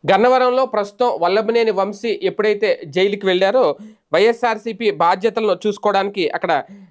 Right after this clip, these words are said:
ఎవరూ లేని నేపథ్యంలో ఆయన స్థానంలో ఎవరిని పెడతారు అనే ప్రచారం జరుగుతుంది. ఆ నేపథ్యంలోనే ఒక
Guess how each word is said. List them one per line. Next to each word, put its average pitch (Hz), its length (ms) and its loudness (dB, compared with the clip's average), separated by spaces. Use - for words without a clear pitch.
ఎవరూ 202 320 2
లేని 202 340 0
నేపథ్యంలో 196 600 -2
ఆయన 175 320 -2
స్థానంలో 180 640 -2
ఎవరిని 190 340 -2
పెడతారు 185 440 -2
అనే 170 200 -2
ప్రచారం 175 440 -4
జరుగుతుంది. 175 500 -6
ఆ 165 160 -4
నేపథ్యంలోనే 170 680 -2
ఒక 151 380 -2